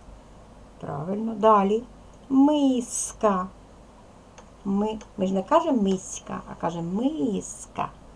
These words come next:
Миска. С твердий, значить, м'який знак не ставимо. Редька. Овоч такий. Редька. Ми чуємо редь.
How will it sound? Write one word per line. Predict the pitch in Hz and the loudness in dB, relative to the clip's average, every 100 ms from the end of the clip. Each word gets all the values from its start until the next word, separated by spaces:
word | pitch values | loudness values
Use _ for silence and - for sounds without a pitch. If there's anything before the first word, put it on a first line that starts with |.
| - - - - - - - | -20 -20 -20 -20 -20 -20 -8
Миска. | 190 233 254 233 208 - - 202 - - - 175 156 - - | -4 -2 -2 -4 -4 -8 -6 -6 -8 -16 -10 -8 -8 -12 -12
С | - - 381 | -8 -6 -8
твердий, | - - 170 - 175 170 | -8 -8 -8 -6 -10 -6
значить, | 185 170 - | -6 -6 -8
м'який | 175 - - | -12 -10 -10
знак | - 247 - - - - - | -6 -6 -6 -18 -20 -20 -20
не | - | -20
ставимо. | - 185 175 - 170 185 - - - - - - - | -12 -10 -10 -12 -14 -14 -16 -20 -20 -20 -20 -20 -10
Редька. | - 170 220 269 208 160 - - 165 156 160 - - - - - - - - | -2 6 8 10 8 6 -10 -6 -6 -4 -10 -18 -20 -20 -20 -20 -20 -20 -6
Овоч | 180 165 160 156 | -2 0 -2 -4
такий. | - 185 196 185 - - - | -10 -10 -10 -12 -14 -20 -8
Редька. | 175 175 220 254 185 156 - - 170 151 - - - - - - - - - - - | -4 4 8 8 6 0 -10 -8 -4 -4 -6 -20 -20 -20 -20 -20 -20 -20 -20 -20 -10
Ми | 165 | -10
чуємо | 147 - 175 165 156 156 190 - - | -8 -8 -4 -4 -4 -8 -12 -16 -6
редь. | 165 165 170 185 190 277 359 | -2 0 0 -2 0 4 2